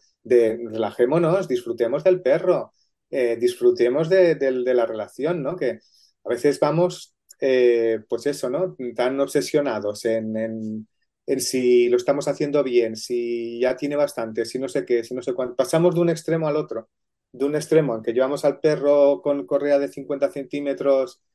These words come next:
y bien pegado al cuerpo, no dejándole hacer nada, dándole gritos, ven aquí, ven allá, a, "Ostras, que le tenemos que pedir al perro permiso para todo y tenemos que dormir en el suelo porque él duerme en la cama". No,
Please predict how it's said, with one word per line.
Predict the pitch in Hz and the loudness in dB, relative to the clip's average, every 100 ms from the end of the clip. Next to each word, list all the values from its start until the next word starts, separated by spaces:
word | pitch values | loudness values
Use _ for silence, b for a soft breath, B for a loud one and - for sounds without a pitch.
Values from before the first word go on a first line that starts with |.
| _ - | _ -8
y | 131 | -4
bien | 139 131 | -4 0
pegado | 139 139 139 | 2 4 4
al | 127 | 2
cuerpo, | 143 143 - 110 113 | 0 -2 -2 -8 -4
no | 127 | -6
dejándole | 127 139 131 | -4 -4 -2
hacer | 131 - 165 | -2 -4 -4
nada, | 160 156 185 | -4 -2 -4
dándole | 160 127 127 131 | -4 -2 -2 -2
gritos, | 143 165 170 170 | -4 -2 -4 -2
ven | 127 123 | -6 -6
aquí, | 123 131 | -8 -4
ven | 135 | -2
allá, | 139 165 202 _ _ _ _ _ | -2 -4 -6 _ _ _ _ _
a, | 127 117 107 104 - | -2 0 -2 -6 -8
"Ostras, | 123 - 151 107 | -8 -2 -2 0
que | - | -4
le | 110 | -2
tenemos | 117 123 - | -2 -4 -6
que | 139 | -2
pedir | 131 135 | 0 0
al | 131 | -4
perro | - 139 143 | -2 -2 -2
permiso | 135 135 131 151 131 | -4 -6 -6 -6 -2
para | 135 131 131 127 | 0 0 -2 -2
todo | 143 147 160 160 | -2 0 0 0
y | 139 | -2
tenemos | 123 127 127 | -2 -4 -2
que | |
dormir | 139 135 | -4 -4
en | 135 | -6
el | |
suelo | 127 139 160 | -6 -4 -2
porque | 151 123 | -2 -2
él | 127 | -2
duerme | 127 123 127 | -2 -6 -6
en | |
la | 131 | -6
cama". | 160 160 170 | -4 -4 -4
No, | - 98 110 135 | -6 -8 -8 -8